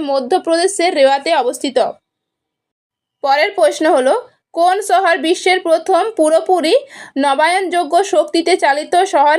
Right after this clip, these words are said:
হিসেবে গড়ে ওঠার পথে? সঠিক উত্তরটি হলো অপশন বি, অমরাবতী। পরের প্রশ্ন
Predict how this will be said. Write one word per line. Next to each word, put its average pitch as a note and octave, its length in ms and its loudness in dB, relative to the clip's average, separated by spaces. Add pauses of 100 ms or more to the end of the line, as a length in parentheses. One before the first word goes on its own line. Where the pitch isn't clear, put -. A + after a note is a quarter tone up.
(100)
হিসেবে D#4+ 320 0 (120)
গড়ে C#4+ 300 4
ওঠার D4+ 320 -2
পথে? C4 280 0 (580)
সঠিক F#4+ 340 0 (120)
উত্তরটি F4 360 0 (100)
হলো D#4+ 180 2 (120)
অপশন D4+ 340 -2 (120)
বি, D4+ 120 0 (500)
অমরাবতী। C#4 600 -2 (1160)
পরের D4+ 340 -8
প্রশ্ন F4 280 0